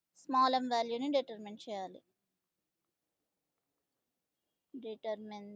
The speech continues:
the value of small m. Small m అంటే ఏంటి? ద్రావితం యొక్క అనుభారం.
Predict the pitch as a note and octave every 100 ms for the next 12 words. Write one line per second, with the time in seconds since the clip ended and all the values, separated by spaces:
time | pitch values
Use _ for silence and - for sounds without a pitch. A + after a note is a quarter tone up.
0 | G#3 A3+ C#4 F4+ _ _ _ _ _ _
1 | _ _ C#4 B3+ A3+ A3 G#3+ G#3+ G#3+ A3
2 | D4 - _ _ _ _ _ _ _ -
3 | - B3+ A3+ G#3 F#3+ E3+ - _ - B3
4 | A#3+ B3 B3 A#3+ B3 B3 B3 B3 B3 B3+
5 | C#4+ _ _ _ _ _ _ _ - _
6 | _ A3+ A3 A3 A3+ A3+ A3+ A3 - C4
7 | D4 A#3+ G#3 G3+ G3+